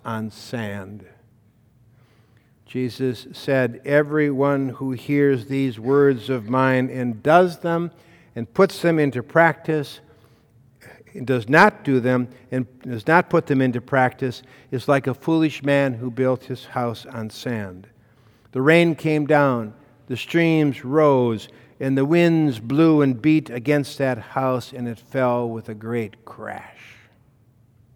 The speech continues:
Unbelievers are not granted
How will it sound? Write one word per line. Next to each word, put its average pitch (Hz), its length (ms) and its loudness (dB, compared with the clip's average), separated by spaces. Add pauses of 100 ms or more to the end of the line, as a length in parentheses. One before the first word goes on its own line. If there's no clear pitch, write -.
(1300)
Unbelievers 185 1000 4 (1040)
are 123 140 -4
not 151 560 4
granted 143 640 0